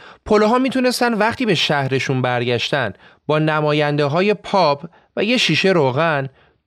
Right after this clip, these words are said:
دوباره به شرق و به دربار پادشاه برگردن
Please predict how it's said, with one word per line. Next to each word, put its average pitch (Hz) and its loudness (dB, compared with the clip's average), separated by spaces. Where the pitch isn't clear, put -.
دوباره 151 2
به 175 2
شرق 151 -2
و 127 -2
به 117 0
دربار 120 0
پادشاه 131 -2
برگردن 117 -4